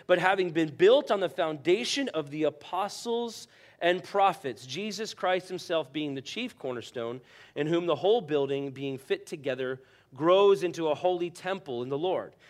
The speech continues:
in whom you also are being built together for a dwelling place of God in the Spirit." So once this foundation was laid, that was the purpose. That was what the apostles were, were in place for. In the early church,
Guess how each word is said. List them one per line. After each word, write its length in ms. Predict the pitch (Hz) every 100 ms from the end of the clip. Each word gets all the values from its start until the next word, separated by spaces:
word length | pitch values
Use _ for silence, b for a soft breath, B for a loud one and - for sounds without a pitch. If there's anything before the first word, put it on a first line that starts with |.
| B -
in 100 | 196
whom 240 | 247 277
you 200 | 277 262
also 420 | 262 285 - 202
are 100 | 185
being 340 | 185 233 240 175
built 340 | 226 311 320
together 540 | 240 175 175 190 202 202 -
for 240 | - 240
a 100 | 233
dwelling 440 | 175 202 262 311 -
place 320 | 214 202 220
of 180 | 208 147
God 360 | 147 143 165 -
in 340 | 160 160 170 B -
the 100 | 180
Spirit." 680 | - - 277 202 - - - b b b -
So 180 | 226
once 340 | 220 247 320 -
this 260 | 277 220
foundation 1200 | - 247 226 220 175 208 262 294 - 311 294 311 B B -
was 300 | 190 190 185
laid, 640 | 247 233 185 185 208 220 - _ _ _ _ _ _ _ _ _ _ _ _ _ _ _
that 180 | 190 240
was 160 | 262 180
the 80 |
purpose. 520 | 233 233 254 254 180 151
That 180 | 220
was 180 | 240 190
what 140 | 220 240
the 100 | 220
apostles 640 | 214 226 220 233 220 170
were, 200 | 202 202
were 240 | 190 202
in 120 | 202
place 500 | 196 214 240 240 -
for. 360 | - 180 156 156
In 100 | 175
the 100 | 190
early 320 | 214 233 254
church, 540 | 220 - 185 170 -